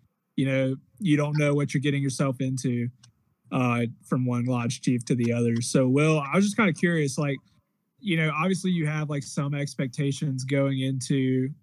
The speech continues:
your lodge year. What was something, though, that you didn't expect that happened?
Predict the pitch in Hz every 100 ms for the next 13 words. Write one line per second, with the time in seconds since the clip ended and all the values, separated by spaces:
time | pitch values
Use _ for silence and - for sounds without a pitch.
0 | _ 190 139 135 135 135 147 147 165 165
1 | 175 175 _ - 147 156 202 214 - 196
2 | 185 190 185 175 156 160 131 127 143 135
3 | 120 - - - 53 - - _ _ _
4 | _ - - - - 120 120 117 - 185
5 | 180